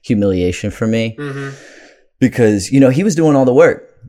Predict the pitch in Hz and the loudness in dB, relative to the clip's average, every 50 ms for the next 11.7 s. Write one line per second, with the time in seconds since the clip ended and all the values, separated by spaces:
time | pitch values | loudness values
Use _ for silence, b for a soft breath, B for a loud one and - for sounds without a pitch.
0 | _ _ - 123 123 123 123 123 127 131 139 135 135 131 151 156 151 147 139 135 | _ _ -2 0 2 2 2 2 2 4 4 2 4 4 2 2 2 2 2 2
1 | 127 127 131 127 - - 135 127 123 - 135 120 87 104 131 123 120 - - 143 | 4 2 2 0 0 0 0 0 0 0 -2 -2 -2 0 0 0 0 0 2 0
2 | 131 120 123 120 123 123 131 123 107 104 101 110 107 98 95 101 104 107 107 92 | 2 2 2 0 0 2 2 2 2 2 2 0 0 0 -2 -2 0 0 0 0
3 | 69 - - 104 104 98 95 90 104 110 110 110 113 117 113 120 123 120 - - | -2 -2 -2 -4 -4 -4 -4 -2 0 0 2 2 0 0 2 2 2 2 0 -2
4 | 92 95 107 104 101 98 98 95 98 95 - - 113 117 117 110 - - - 95 | -4 0 0 0 0 0 -2 -2 -4 -4 -2 0 2 2 2 0 -2 -6 -8 -8
5 | 95 - - 120 98 101 101 90 - - 101 - - 127 101 98 90 - 120 107 | -8 -6 -4 -4 -2 -2 -4 -4 -4 -6 -6 -4 -4 -6 -6 -6 -6 -6 -6 -2
6 | - 110 101 - - 95 98 98 98 101 98 - - 110 107 107 104 107 107 107 | 0 -2 -2 -2 -4 -6 -4 -4 -4 -4 -6 -4 -4 -2 -2 0 0 0 0 0
7 | 107 107 107 110 113 - 110 110 104 107 110 110 107 107 110 - - - 101 101 | 0 0 -2 -2 -4 -4 -2 0 0 2 2 2 2 2 0 0 -2 -4 -4 -2
8 | 98 98 95 92 - - - 113 104 101 101 95 92 101 98 95 101 92 101 87 | -2 -2 -4 -6 -8 -4 0 2 2 4 2 2 0 0 0 0 0 -2 -2 -8
9 | - - 107 104 104 98 101 104 - - 98 95 98 98 92 101 98 95 101 95 | -6 -2 -2 0 0 0 0 -2 -2 -2 -2 0 0 -2 -2 -4 -4 -4 -4 -4
10 | 98 95 90 82 - 101 101 98 101 101 - - _ - 104 104 101 101 98 98 | -4 -4 -6 -6 -4 -2 0 0 0 0 -2 -4 _ -6 -6 -4 -2 -2 -4 -4
11 | 101 101 101 - - - - 98 92 87 85 85 _ | -6 -6 -10 -12 -4 -2 0 0 0 0 -2 -4 _